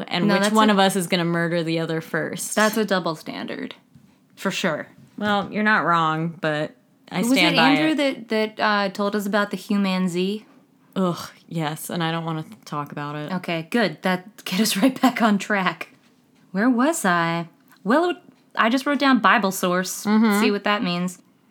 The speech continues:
Speaker 2: Cool. The sources of demonic influence were thought to originate from the Watchers of Nephilim.
Speaker 1: What does it mean?
Speaker 2: I don't know, but I think we're gonna, we're, we're gonna find out soon.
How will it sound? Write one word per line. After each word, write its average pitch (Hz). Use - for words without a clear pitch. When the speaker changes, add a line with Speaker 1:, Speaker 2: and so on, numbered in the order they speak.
Speaker 2:
Cool. 160
The 202
sources 302
of 262
demonic 233
influence -
were 202
thought 214
to 214
originate 247
from 196
the 180
Watchers 247
of 269
Nephilim. 262
Speaker 1:
What 285
does 311
it 320
mean? 339
Speaker 2:
I 202
don't 233
know, 208
but 196
I 170
think 185
we're 185
gonna, 170
we're, 170
we're 175
gonna 170
find 165
out -
soon. -